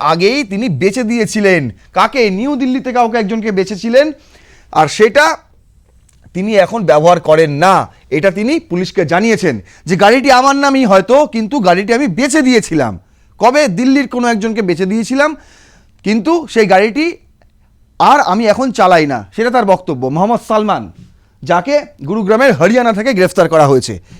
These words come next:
এই হচ্ছে বিষয়। কিন্তু এটা কি কোনো টেরর ল? এটা কি কোনো জঙ্গি কার্যকলাপ? আমি, আমি গত এপিসোডে আপনাদের বলেছিলাম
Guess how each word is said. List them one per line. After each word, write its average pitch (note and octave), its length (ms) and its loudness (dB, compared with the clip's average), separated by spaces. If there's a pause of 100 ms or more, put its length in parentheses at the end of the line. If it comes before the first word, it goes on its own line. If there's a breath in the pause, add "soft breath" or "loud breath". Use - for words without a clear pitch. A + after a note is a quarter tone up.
এই G#3+ 120 4
হচ্ছে A#3 240 2
বিষয়। C#4 360 2 (320 soft breath)
কিন্তু C4 220 2
এটা B3+ 200 4
কি C4 100 -2 (180)
কোনো C4 180 -2
টেরর A#3+ 460 0 (960)
ল? A3 320 0 (320)
এটা F#3+ 120 0
কি A3+ 120 -4
কোনো A#3 360 -4 (220)
জঙ্গি A3+ 320 0
কার্যকলাপ? B3+ 720 0 (260 soft breath)
আমি, C#4 220 4
আমি C#4+ 140 4
গত A3 220 0
এপিসোডে C4 400 0
আপনাদের B3 300 -2
বলেছিলাম A#3 640 0